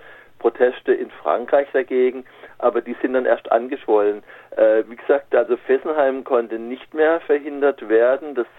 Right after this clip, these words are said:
äh, das war, da waren die Planungen einfach zu früh. Aber was ganz, ganz viele Menschen einfach vergessen ist, dass es auch in Frankreich massive Proteste gab gegen den schnellen Brüder in Malville, gegen das Atomkraftwerk in Gerstheim bei Straßburg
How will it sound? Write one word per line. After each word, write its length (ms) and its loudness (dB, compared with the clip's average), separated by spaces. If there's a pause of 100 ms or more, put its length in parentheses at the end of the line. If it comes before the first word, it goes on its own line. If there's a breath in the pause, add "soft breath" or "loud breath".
(100)
äh, 440 -4
das 200 -6
war, 400 2 (100)
da 160 2
waren 160 0
die 80 -8
Planungen 460 -2
einfach 340 -4
zu 80 -18
früh. 380 -8 (520 loud breath)
Aber 200 -2
was 100 -2
ganz, 200 -2
ganz 160 -2
viele 200 -2
Menschen 320 -4
einfach 240 -8
vergessen 540 -4
ist, 120 -12
dass 160 -2
es 120 -14
auch 320 2 (240 soft breath)
in 180 -2
Frankreich 600 0 (100)
massive 580 -4
Proteste 540 -6
gab 400 2 (360 loud breath)
gegen 280 0
den 120 -4
schnellen 300 0
Brüder 300 2
in 160 -2
Malville, 500 -2 (420 loud breath)
gegen 280 2
das 140 -6
Atomkraftwerk 1000 0
in 160 -16
Gerstheim 540 0
bei 140 -2
Straßburg 720 -2